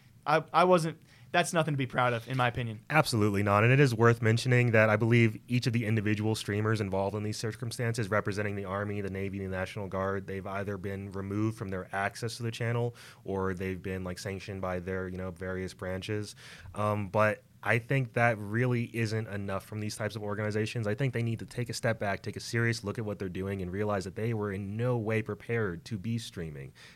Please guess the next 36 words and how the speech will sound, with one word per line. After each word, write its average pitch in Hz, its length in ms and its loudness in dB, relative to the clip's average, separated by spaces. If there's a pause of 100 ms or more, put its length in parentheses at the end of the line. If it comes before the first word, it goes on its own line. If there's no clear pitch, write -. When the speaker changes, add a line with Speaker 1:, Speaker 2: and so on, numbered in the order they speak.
Speaker 2:
They 107 100 -4
clearly 127 400 -4
don't 110 320 -4
have 110 280 -2
the 104 100 -6
proper 90 380 -8
oversight, 101 600 -4
the - 60 -12
maturity 98 480 -6
level, 95 340 -4
the 87 160 -10
really 98 300 -6
the 87 200 -8
execution 98 720 -6 (220)
to 120 140 -6
represent 104 640 0 (260)
the 101 140 -4
U 98 180 0
S 95 120 0
government 95 360 -4 (320)
at 107 120 -2
all 110 400 0 (100)
properly. 78 600 -6 (380)
Like, 95 160 -4
I 110 120 0
think 113 220 0
this 123 180 -2
has 123 100 0
been 98 400 -4 (100)
a 92 180 -4
black 92 440 -6
mark 95 420 -4
that 95 180 -8
people 110 260 -6
will 95 160 -2
remember, 92 560 -4